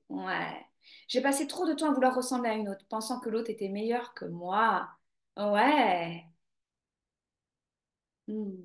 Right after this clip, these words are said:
c'est bon. Exactement, hein, dans ces croyances à l'autorité, souvent on va placer l'autorité en mode domination, où elle se place en domination, en supérieur,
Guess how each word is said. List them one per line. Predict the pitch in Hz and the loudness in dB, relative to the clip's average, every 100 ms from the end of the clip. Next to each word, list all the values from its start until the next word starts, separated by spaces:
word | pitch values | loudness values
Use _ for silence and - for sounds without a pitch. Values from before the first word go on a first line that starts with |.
| 170 | -18
c'est | - 165 | -18 -16
bon. | 175 196 _ _ _ _ _ _ _ _ _ _ - | -16 -18 _ _ _ _ _ _ _ _ _ _ -6
Exactement, | 208 269 277 311 349 | 2 2 4 4 6
hein, | 330 277 | 6 6
dans | 254 254 - _ | 4 0 -12 _
ces | - 269 | 0 0
croyances | - 262 285 277 | 2 4 4 4
à | 240 | 2
l'autorité, | 240 240 247 277 381 403 - _ | 2 0 0 0 0 -2 -10 _
souvent | - 294 277 320 | -4 2 4 6
on | |
va | 262 | 6
placer | 262 262 262 | 4 2 0
l'autorité | 254 247 254 311 | 0 -2 2 2
en | 262 | 4
mode | 262 240 - | 4 2 -2
domination, | - - 269 269 262 262 392 - _ _ _ _ _ _ - _ - | -2 4 8 10 8 4 -2 -8 _ _ _ _ _ _ -20 _ 0
où | 254 | 6
elle | 285 | 6
se | 277 262 | 6 4
place | 277 277 | 4 2
en | 240 | 0
domination, | 226 220 214 320 403 | 0 0 -2 -2 -2
en | 214 214 | 0 0
supérieur, | - 269 247 226 226 339 | 0 0 2 4 4 2